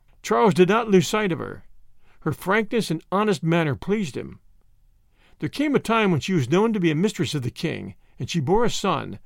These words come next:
who was ennobled as the Duke of Saint Albans, but who did not live to middle age. Nell Gwynn was much with Charles,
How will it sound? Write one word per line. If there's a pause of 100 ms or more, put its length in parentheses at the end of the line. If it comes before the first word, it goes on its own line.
who
was
ennobled
as
the
Duke
of
Saint
Albans, (200)
but
who
did
not
live
to
middle
age. (880)
Nell
Gwynn
was
much
with
Charles,